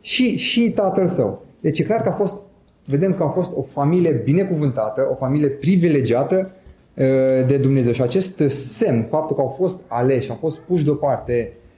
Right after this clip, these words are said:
pentru această chemare pe care ei au avut-o din partea lui Dumnezeu, aceasta este dovada, această dovadă a umplerii pe care, uh, ei au avut.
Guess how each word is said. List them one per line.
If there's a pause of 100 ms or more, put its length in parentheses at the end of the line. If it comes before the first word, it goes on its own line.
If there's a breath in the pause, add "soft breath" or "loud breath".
(240 soft breath)
pentru
această
chemare
pe
care
ei
au
avut-o
din
partea
lui
Dumnezeu, (680 soft breath)
aceasta
este
dovada,
această
dovadă
a
umplerii (260)
pe
care, (840)
uh,
ei
au (120)
avut.